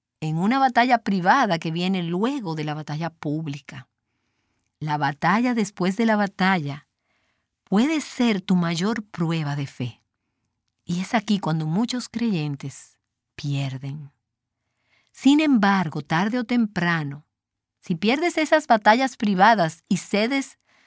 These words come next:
satisfaciendo tu carne en privado, te vas a dar cuenta que no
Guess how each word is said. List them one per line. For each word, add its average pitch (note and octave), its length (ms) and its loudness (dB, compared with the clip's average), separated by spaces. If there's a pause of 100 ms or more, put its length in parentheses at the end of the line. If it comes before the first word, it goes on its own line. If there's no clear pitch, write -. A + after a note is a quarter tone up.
satisfaciendo F#3 760 -2
tu G#3 180 -4
carne G3+ 560 -2
en B3 260 2
privado, D3+ 720 -4 (840)
te - 120 -8
vas E3 200 -4
a A#3 60 2
dar A3+ 240 0 (140)
cuenta D#3+ 640 -4
que E3 120 -4
no E3 140 -2